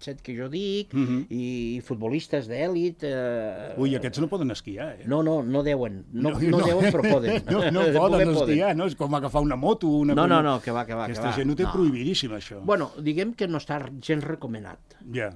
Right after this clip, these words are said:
Speaker 1: És veritat. Però mira, te-, és una qüestió molt, molt important.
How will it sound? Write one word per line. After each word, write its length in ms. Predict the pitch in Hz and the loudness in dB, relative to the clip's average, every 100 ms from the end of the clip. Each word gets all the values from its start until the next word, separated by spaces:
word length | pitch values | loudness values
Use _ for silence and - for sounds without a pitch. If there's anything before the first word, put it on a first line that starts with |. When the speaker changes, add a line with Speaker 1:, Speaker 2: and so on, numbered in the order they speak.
| - | -12
Speaker 1:
És 220 | 104 107 | -12 -10
veritat. 420 | 110 110 - 101 - | -10 -10 -10 -12 -6
Però 140 | 139 | -4
mira, 240 | 196 180 120 | -2 -4 -8
te-, 160 | 156 - | -10 -8
és 180 | 175 180 | -8 -6
una 160 | 196 | -8
qüestió 380 | 190 170 - 185 | -8 -10 -4 -4
molt, 160 | 160 147 | -2 -4
molt 240 | 143 143 | -2 -2
important. 460 | 139 127 117 101 | -4 -6 -12 -14